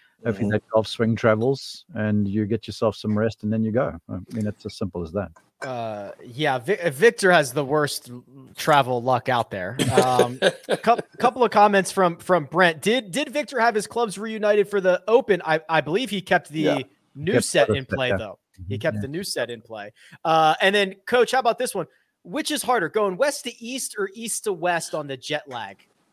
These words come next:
Speaker 2: Oh, it's not even <laughs> close. It's not even close. It's west to east. Are you kidding me? Now,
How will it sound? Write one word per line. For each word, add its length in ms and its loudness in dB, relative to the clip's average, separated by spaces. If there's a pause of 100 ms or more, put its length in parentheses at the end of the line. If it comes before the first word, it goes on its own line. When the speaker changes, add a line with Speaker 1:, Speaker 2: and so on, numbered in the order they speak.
(380)
Speaker 2:
Oh, 80 10
it's 120 0
not 140 4
even 120 2
<laughs> 40 -6
close. 920 2
It's 200 -6
not 180 2
even 120 -6
close. 320 -2
It's 100 -10
west 460 -2
to 120 -8 (120)
east. 440 -4 (220)
Are 140 4
you 160 -6 (120)
kidding 440 -8
me? 160 -10 (220)
Now, 320 4